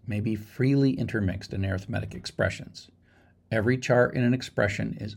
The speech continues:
automatically converted to an int. This permits considerable flexibility in certain kinds of character transformations. One is exemplified by the function a to I, which converts a string of digits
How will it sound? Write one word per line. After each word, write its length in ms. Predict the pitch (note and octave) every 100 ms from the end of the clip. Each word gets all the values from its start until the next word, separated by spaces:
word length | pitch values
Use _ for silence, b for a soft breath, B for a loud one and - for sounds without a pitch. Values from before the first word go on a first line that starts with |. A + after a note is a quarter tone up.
| -
automatically 640 | G#2+ G2+ G2+ F#2 G2 G2+ A2+
converted 460 | G2 G#2 F#2+ E2+ G2+
to 140 | A#2
an 80 | G#2
int. 240 | G#2+ - - _ b b b b b
This 200 | A2 G#2
permits 380 | - G#2+ G2+ G2
considerable 840 | - G2+ G2 - B2+ C3+ C3 C#3+
flexibility 640 | C#3+ B2+ - A#2+ B2 G2 F2+
in 120 | F2+
certain 340 | - G#2+ -
kinds 260 | G2+ G2 F#2+
of 180 | G2 G2
character 380 | - F#2 F#2+ G2+
transformations. 1040 | - - - - G#2 F#2+ - - - - b b b b b
One 300 | D3+ E3 C3+
is 160 | A2
exemplified 800 | A2+ G#2 B2 C3+ G#2 G2 F#2+ G2
by 80 | G2+
the 80 | G2+
function 480 | G2+ G2 G2+ G#2+ G#2 A#2
a 200 | A2 G#2+
to 260 | - G#2+
I, 340 | A2 G2 F#2 C3+ -
which 160 | -
converts 380 | A2+ G2+ G#2 G2+
a 80 | G2+
string 400 | - A#2 B2+ C3+
of 160 | C#3
digits 500 | D3+ C#3+ G#2 G2 -